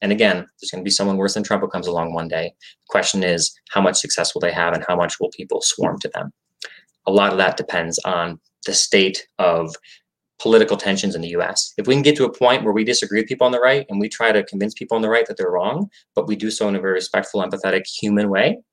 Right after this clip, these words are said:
I don't think there's gonna be nearly the kind of pull to support someone like Trump again so blindly, you know? All right. <sighs> So another question is, what can we do?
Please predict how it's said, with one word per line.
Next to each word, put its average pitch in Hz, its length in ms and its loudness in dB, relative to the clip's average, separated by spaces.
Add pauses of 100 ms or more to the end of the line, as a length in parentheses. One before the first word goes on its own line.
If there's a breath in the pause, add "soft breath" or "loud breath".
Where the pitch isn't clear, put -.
(460 loud breath)
I 117 60 2
don't 120 100 4
think 131 120 2
there's 110 100 0
gonna 110 120 4
be 104 80 4
nearly 101 280 4
the 92 100 0
kind 104 180 -4
of 95 60 -10 (140)
pull 92 260 2 (640)
to - 80 -2
support - 420 4 (960 loud breath)
someone 107 240 4
like 95 160 2
Trump 95 220 0
again 87 360 -2 (280 loud breath)
so 107 200 4
blindly, 87 460 -2 (260)
you 87 60 -10
know? 87 260 -4 (1600)
All 107 80 4
right. 98 160 2 (2000 loud breath)
<sighs> - 460 -2
So - 120 2
another 147 220 4
question 127 300 4
is, - 280 2 (1120)
what 156 140 2
can 151 100 0
we 131 80 -2
do? - 200 -4